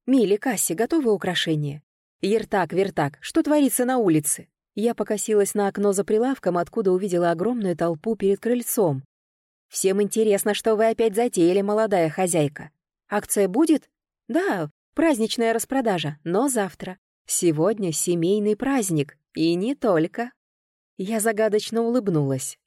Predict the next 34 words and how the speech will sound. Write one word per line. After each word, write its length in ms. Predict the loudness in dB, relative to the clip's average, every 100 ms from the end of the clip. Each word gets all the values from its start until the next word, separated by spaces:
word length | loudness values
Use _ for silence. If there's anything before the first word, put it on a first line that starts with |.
| -4
Работники, 580 | -2 2 0 0 0 0
увидев 400 | 2 0 -2 -2
мое 240 | 0 2
выражение 520 | 2 0 0 0 2
лица, 320 | 0 0 -4
мгновенно 540 | -4 -2 -2 0 0 0
засуетились. 760 | -2 -2 -2 0 0 0 -2 -4
Кажется, 460 | -2 0 0 -2 -2
все 280 | -2 0 2
уже 260 | 2 0
знали, 320 | 0 0 0 0
если 420 | 0 0 0 -2
я 160 | 0
о 60 | -2
чем-то 420 | -2 -2 -2 0
умалчиваю, 840 | 0 0 -2 -4 -4 0 2 2 -2 _ _ -6
жди 300 | -4 0 0
сюрприза. 680 | 0 -2 -2 -2 -2 -4 -14 _ _ _ _ _
«Молодая 380 | -2 0 2 0
хозяйка!» 540 | 0 0 0 -2 -10 -14 _ _ _
Ко 140 | -2
мне 180 | 0 0
подбежал 480 | -2 -2 -2 -4 -2
Ертак, 440 | -4 -2 -4 -2
огляделся 540 | -2 0 0 -2 -2 -6
и 40 |
спросил 400 | -4 -8 -4 -6
шепотом: 560 | -2 -4 -4 -10 -14 -16 -20 -14
«А 120 | -8
что 200 | -8 -6
у 80 | -6
нас 180 | -4 -4
сегодня 460 | -2 -2 -4 -2 0
будет?» 420 | 0 -2 -4